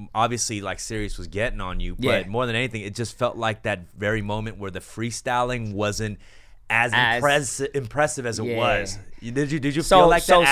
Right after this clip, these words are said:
Speaker 2: s-,
Speaker 1: as you were doing your
Speaker 2: so
Speaker 1: thing?
Speaker 2: that battle specifically, I, man, I've, I've looked at that bat-, not watched it, but I've li-, I lived it, right?
Speaker 1: Right,
Speaker 2: So,
Speaker 1: right.
Speaker 2: but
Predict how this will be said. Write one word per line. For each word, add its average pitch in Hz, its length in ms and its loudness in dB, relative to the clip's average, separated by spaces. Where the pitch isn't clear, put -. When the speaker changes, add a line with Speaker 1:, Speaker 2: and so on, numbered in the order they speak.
Speaker 2:
s-, 147 60 4
Speaker 1:
as 107 80 -10
you 151 80 -4
were 143 100 0
doing 139 280 -2
your 131 100 -4
Speaker 2:
so 139 260 2
Speaker 1:
thing? 131 80 -4
Speaker 2:
that 156 260 8
battle 160 320 10
specifically, 120 960 -4
I, 127 300 4
man, 131 280 -2
I've, 127 220 0
I've 127 240 0
looked 139 220 -2
at 123 140 0
that 120 160 2
bat-, 120 280 2
not 143 240 6
watched 156 400 6
it, 110 160 -4
but 120 160 4
I've 117 220 2
li-, 139 300 4
I 113 100 -2
lived 139 300 2
it, 135 180 0
right? 120 280 2
Speaker 1:
Right, 90 100 -2
Speaker 2:
So, 127 120 2
Speaker 1:
right. 95 80 2
Speaker 2:
but 120 260 0